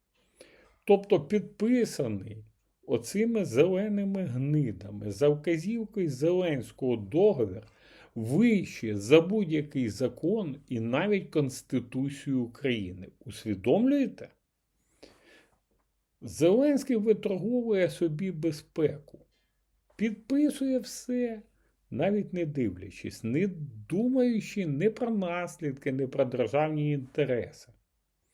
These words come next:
По факту, замість переговорів, капітуляція.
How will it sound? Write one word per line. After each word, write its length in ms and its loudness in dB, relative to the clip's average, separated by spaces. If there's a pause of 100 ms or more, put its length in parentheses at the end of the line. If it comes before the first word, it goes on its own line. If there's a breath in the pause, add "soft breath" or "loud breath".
(920 soft breath)
По 140 8
факту, 640 0
замість 500 2
переговорів, 880 0 (280)
капітуляція. 1040 0